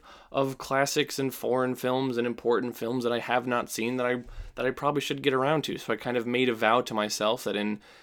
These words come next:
two thousand twenty-one, I would continue every week seeking out something that is new to me that I have never seen before, but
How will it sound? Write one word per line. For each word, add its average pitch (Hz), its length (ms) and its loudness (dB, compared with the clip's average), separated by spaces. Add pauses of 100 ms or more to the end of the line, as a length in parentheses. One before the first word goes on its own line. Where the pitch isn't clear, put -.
(120)
two 110 100 -6
thousand 110 300 2
twenty-one, 113 500 0
I 117 100 2
would 107 200 0
continue 117 720 -2
every 107 300 0
week 117 320 -2
seeking 110 420 -6
out 104 180 0
something 110 400 -2
that 107 140 0
is 104 160 -2
new 110 340 -2
to 107 160 -8
me 117 300 -2
that 131 140 -2
I 107 80 -2
have 107 120 -6
never 110 220 2
seen 120 340 -4
before, 117 460 -2
but 156 300 -2